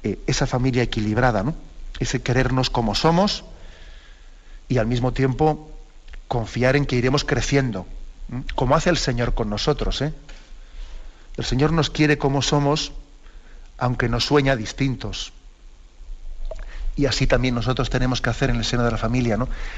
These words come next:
Para que una persona cambie, de momento quiérala como es, porque si no la quieres como es, no va a cambiar. ¿Eh? La capacidad de aceptarnos y de acompañarnos en el crecimiento paulatino que tengamos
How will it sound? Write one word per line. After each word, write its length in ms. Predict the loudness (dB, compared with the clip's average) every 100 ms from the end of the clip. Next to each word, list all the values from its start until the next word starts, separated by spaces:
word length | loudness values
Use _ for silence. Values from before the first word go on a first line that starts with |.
| -4
Para 160 | 0 2
que 100 | 4
una 120 | 4
persona 460 | 4 4 4 2 2
cambie, 460 | 2 2 2 0 -2 -6 -4
de 120 | 0
momento 440 | 2 4 2 2 2
quiérala 460 | 4 4 4 2 0
como 280 | -2 -2
es, 360 | -2 -4 -8 -10 -14 -18 -20 -20 -18 -10
porque 200 | -4 -4
si 120 | -2
no 100 | 0
la 100 | 0
quieres 300 | 0 2 0
como 240 | 0 0 0
es, 180 | 0 -4 -6 -8 -6
no 100 | -4
va 100 | -4
a 40 |
cambiar. 460 | -2 -2 -2 -2 -4 -6 -16 -18 -20 -20 -20 -14 -8 -8 -8 -10 -12 -14 -16 -12
¿Eh? 100 | -10 -6
La 100 | -2
capacidad 420 | 0 0 2 2
de 60 | 2
aceptarnos 880 | 0 -2 0 2 2 2 0 0 -6 -14 -14 -12 -12 -8 0
y 100 | 2
de 100 | 2
acompañarnos 920 | 4 2 2 2 2 2 2 2 2
en 40 |
el 100 | 0
crecimiento 640 | 0 -2 -2 -2 -2 0
paulatino 600 | 2 2 2 2 2 2
que 100 | 2
tengamos 520 | 2 2 2 2 0